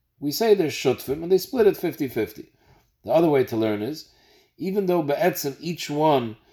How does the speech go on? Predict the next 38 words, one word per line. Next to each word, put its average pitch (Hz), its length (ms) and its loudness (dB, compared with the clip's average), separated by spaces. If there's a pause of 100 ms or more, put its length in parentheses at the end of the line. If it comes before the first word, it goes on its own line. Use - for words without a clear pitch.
(720)
is 107 140 -10
maisa 139 500 2
by 120 140 2
itself 127 560 -2
could 151 200 0
have 139 160 -2
killed 139 240 2
the 127 80 2
whole 135 200 2
thing, 139 420 -6
but 156 220 -6
since 190 440 0
the 131 180 -8
maisa, 147 500 2
it 135 80 0
was 120 200 -2
done 123 460 4
b'shutfis, 113 640 -4
two 160 100 0
people 139 300 -2
together, 107 480 -2
the 117 180 -12
shor 143 420 2
with 113 200 -2
the 110 80 0
bar, 98 360 0 (720)
so - 180 -4
we're 151 200 0
only 208 240 0
done 185 380 4
each 185 200 -8
one 156 440 0 (580)
as 139 200 0
a 151 40 -2
shutuf 165 640 -2
in 147 120 -10
the 139 100 0
hariga. 135 480 2